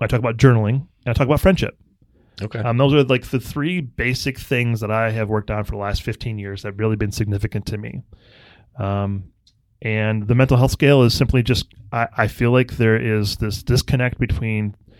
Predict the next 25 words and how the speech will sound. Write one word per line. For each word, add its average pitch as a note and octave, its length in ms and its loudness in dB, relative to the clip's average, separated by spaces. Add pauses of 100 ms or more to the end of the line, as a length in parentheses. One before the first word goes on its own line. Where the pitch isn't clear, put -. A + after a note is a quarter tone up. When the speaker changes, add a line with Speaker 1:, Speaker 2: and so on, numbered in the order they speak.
(180)
Speaker 1:
professionals C3 880 2
and G#2+ 480 -2
people A#2 280 0
that A2 180 2
struggle A#2 260 2
with A2 120 6
mental G#2 200 0
health G#2+ 160 0
disorders A#2 480 2 (460)
to - 100 2
communicate. - 580 2 (960)
And A2 540 2 (400)
I've A2+ 440 -2 (100)
created B2+ 420 -2
a A2+ 100 0
universal B2+ 400 4
mental A#2+ 200 -2
health A2 120 -2
scale B2+ 340 -2 (140)
that A#2 140 0
I - 20 2
think A#2 240 -4
makes G#2+ 240 -2
sense. - 600 -4 (120)
That's - 260 -6